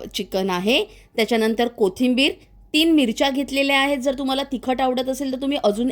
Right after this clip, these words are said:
एक ॲड करू शकता. आलं आहे,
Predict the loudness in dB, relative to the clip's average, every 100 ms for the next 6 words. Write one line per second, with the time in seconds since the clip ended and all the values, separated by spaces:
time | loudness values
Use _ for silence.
0 | 2 0 2 0 0 -4 -2 -6 -2 -2
1 | -2 -4 -20 -20 _ _ 0 2 2 2
2 | 2 2 2